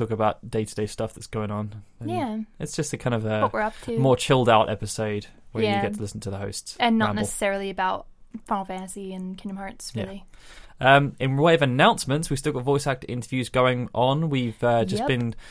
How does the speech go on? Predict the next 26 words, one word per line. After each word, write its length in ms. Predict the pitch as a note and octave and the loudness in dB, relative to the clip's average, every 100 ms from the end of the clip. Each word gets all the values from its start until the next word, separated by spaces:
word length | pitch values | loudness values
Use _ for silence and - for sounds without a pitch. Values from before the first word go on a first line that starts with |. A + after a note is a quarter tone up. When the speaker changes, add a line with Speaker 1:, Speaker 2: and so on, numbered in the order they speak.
| - - | -20 -6
Speaker 1:
kind 160 | B2+ | -2
of 60 | B2 | 0
prospecting 520 | C#3 - C3+ A2+ A#2+ | 0 2 2 2 -4
for 420 | A2+ A#2 A#2 A2 | 0 2 4 2
Matt 280 | A#2 B2 G#2+ | 0 0 0
Mercer, 480 | A#2+ B2+ B2+ D#3 D3 | 2 2 2 2 0
who 100 | C#3+ | 0
plays 360 | C3 A#2 A2 - | -2 0 0 -2
Trey 600 | - C3 B2+ B2+ B2+ - | -2 0 2 2 -2 -6
in 340 | A#2 A#2 A2+ G#2+ | -2 -2 -2 -4
Type 200 | A#2+ G#2+ | -6 -4
Zero 180 | A#2 | -4
H 140 | G#2 - | -4 -4
D, 200 | B2 B2+ | -6 -2
and 260 | A#2 A2+ A2 | 2 2 0
Orion 400 | A2+ B2 D3+ C#3 | 0 4 4 2
Akaba 460 | - D3+ D3 A2+ | -2 0 0 0
has 120 | C3+ - | -2 -4
come 220 | - A2+ | -6 2
back 240 | B2+ - | 4 4
for 140 | - B2+ | 2 0
a 60 | |
second 560 | - - D3 C#3+ B2+ B2 | 2 -2 -2 0 0 0
interview. 480 | C#3 C#3 B2 G#2+ - - | -2 -2 -4 -6 -6 -2
Speaker 2:
I 120 | G#3+ | 0
know. 220 | G3+ | 2